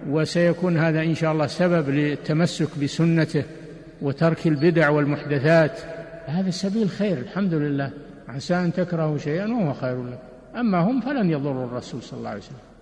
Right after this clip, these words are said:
"إن الذين كفروا وصدوا عن سبيل الله وشاقوا الرسول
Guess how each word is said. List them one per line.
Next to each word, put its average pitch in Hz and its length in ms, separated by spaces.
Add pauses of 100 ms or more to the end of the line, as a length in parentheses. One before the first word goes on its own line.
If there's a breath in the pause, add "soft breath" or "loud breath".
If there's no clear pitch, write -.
(100)
"إن 214 160
الذين 151 460
كفروا 143 500
وصدوا 165 420
عن 143 140
سبيل 147 420
الله 151 420
وشاقوا 160 720
الرسول 143 540